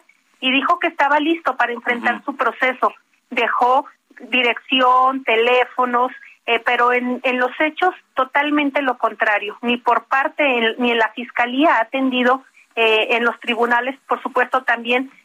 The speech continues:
Speaker 1: las audiencias correspondientes y tampoco en la Secretaría de la Función Pública atiende propiamente las notificaciones correspondientes.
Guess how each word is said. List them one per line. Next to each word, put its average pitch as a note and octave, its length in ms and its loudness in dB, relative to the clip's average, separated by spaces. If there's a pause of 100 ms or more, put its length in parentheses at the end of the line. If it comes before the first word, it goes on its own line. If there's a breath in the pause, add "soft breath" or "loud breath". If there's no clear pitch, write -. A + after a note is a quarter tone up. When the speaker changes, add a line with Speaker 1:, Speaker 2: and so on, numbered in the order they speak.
(120)
Speaker 1:
las A3+ 300 -2
audiencias B3 600 -2
correspondientes B3 920 0 (120)
y C4+ 200 -4
tampoco D4 640 0 (320 loud breath)
en A#3+ 440 2
la A#3+ 160 2
Secretaría B3+ 480 0
de C#4 80 2
la C#4+ 120 -2
Función B3+ 420 -4
Pública B3+ 460 0
atiende C#4+ 480 -2
propiamente B3 880 -2 (280 loud breath)
las A#3 220 0
notificaciones A#3+ 960 -2
correspondientes. G#3 880 -2